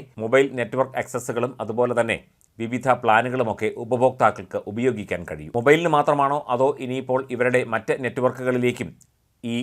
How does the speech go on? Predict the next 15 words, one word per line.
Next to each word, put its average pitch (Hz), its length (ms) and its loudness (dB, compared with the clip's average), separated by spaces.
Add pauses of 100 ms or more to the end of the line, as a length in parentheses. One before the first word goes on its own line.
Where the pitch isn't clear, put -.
(100)
ഒരു 117 140 -6 (160)
ചാർജ് 120 340 4
വർധന 120 260 -2 (140)
ബാധകമാകുമോ 117 720 -2 (100)
എന്ന 110 200 -6
കാര്യത്തിൽ 107 280 -2 (160)
ഇപ്പോഴും 117 320 -2 (300)
സംശയമുണ്ട്. 82 580 -6 (580)
വീടുകളിൽ 127 440 2
ഉപയോഗിക്കുന്ന 123 520 -2 (200)
Jio 127 260 0
Fiber, 120 320 0 (400)
Airtel 131 260 0 (140)
Xstream 113 400 -6 (220)
തുടങ്ങിയ 120 380 -2